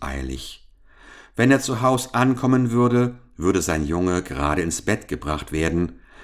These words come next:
Er würde sehnsüchtig betteln, „Hoppelpoppel.“ Der Mann bereute nicht,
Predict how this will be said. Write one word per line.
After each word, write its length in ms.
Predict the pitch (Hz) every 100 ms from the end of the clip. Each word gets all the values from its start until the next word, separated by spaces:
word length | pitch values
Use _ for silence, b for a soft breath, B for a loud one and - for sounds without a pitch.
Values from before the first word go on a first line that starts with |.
| B
Er 160 | 110 101
würde 220 | 117 113
sehnsüchtig 800 | 95 107 131 123 127 - 120 -
betteln, 420 | 110 110 104 104 B B
„Hoppelpoppel.“ 1080 | - 143 127 - 80 - - - - 76 82 - _ _ _ _ - - - - -
Der 100 | 123
Mann 280 | 123 127
bereute 540 | 113 90 90 104 104 98
nicht, 400 | 90 85 -